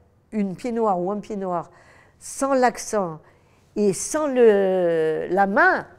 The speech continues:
les mains, parce que s'il y en avait trois, on en mettrait trois. Attention, attention. Donc on pourrait pas, non, non, c'est pas possible. C'est, le corps est engagé.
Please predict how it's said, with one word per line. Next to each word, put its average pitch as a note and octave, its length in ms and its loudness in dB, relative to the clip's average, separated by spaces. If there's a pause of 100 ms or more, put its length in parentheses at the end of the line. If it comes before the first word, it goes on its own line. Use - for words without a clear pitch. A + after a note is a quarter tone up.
(220)
les C4+ 300 4
mains, B3+ 480 2
parce E3+ 160 -8
que G#3 100 -8
s'il - 140 -6
y B3+ 40 0
en A3+ 80 0
avait A3 180 0
trois, A3+ 320 2
on F3 120 -2
en F3 60 -4
mettrait F#3 340 -2
trois. - 360 8
Attention, - 580 -4 (120)
attention. - 680 0 (920)
Donc G3 180 -2
on G3 80 -2
pourrait F#3 260 -4
pas, A3+ 240 0
non, F3 200 -6
non, D#3 160 -10
c'est - 120 -18
pas E3 100 -8
possible. D#3 560 -12
C'est, - 160 -12
le F3 120 -4
corps F#3 260 -6
est E3+ 140 -10
engagé. D#3 600 -8